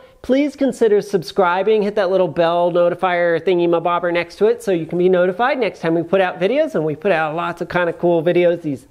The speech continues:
vlogs and drives and such. So thank you so, so much,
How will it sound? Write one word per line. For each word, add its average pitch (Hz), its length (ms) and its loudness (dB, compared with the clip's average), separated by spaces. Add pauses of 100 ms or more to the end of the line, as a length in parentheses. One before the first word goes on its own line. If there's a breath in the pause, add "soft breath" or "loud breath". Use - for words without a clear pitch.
(140)
vlogs 185 720 0
and - 100 -8
drives 160 460 -2
and 180 120 -2
such. 214 360 -2 (640 loud breath)
So 208 340 2
thank 233 420 -2
you 208 160 2
so, 226 460 0
so 254 240 2
much, 208 260 0